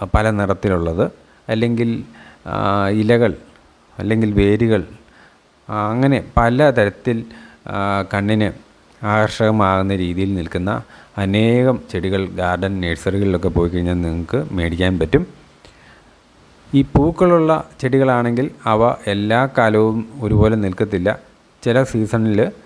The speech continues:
പൂക്കളൊന്നുമില്ലാതെ നിൽക്കുന്ന കാണാം. അപ്പോൾ നമ്മുടെ ഗാർഡന് ഒരു ഭംഗിയൊന്നും കാണത്തില്ല. ഇനി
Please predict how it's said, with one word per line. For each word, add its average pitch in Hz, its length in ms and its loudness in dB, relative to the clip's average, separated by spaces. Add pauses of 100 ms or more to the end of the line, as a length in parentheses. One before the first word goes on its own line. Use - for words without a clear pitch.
(560)
പൂക്കളൊന്നുമില്ലാതെ 107 1160 2
നിൽക്കുന്ന 98 500 -4
കാണാം. 92 280 -2 (100)
അപ്പോൾ 127 240 2
നമ്മുടെ 107 220 0
ഗാർഡന് 95 520 0 (280)
ഒരു 92 120 0
ഭംഗിയൊന്നും 92 640 -2
കാണത്തില്ല. 80 500 -4 (2750)
ഇനി 139 320 4